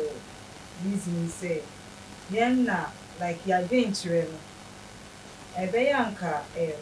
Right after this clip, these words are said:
yɛakɔ school, yɛwɔ resources no. Na mmom, yɛntumi ɛmfa nyɛ adwuma no. Ɛno nkyerɛ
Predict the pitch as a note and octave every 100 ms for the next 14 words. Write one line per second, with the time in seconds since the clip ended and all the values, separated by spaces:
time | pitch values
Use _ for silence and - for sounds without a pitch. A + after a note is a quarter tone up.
0 | - - - - F3+ F3+ - A3 G#3+ -
1 | D#3+ - - - - - - - F#3 F3
2 | F#3 A3+ G#3+ F3 F3 D#3+ - - - -
3 | - - - - F#3+ G3+ A#3 G#3 F#3+ F#3+
4 | F#3+ - A#3+ C4+ B3+ G#3 - A3+ F#3+ F3
5 | F#3 F#3+ E3 D#3 E3 D#3 C#3+ - - F#3+
6 | A#3 G3 F#3+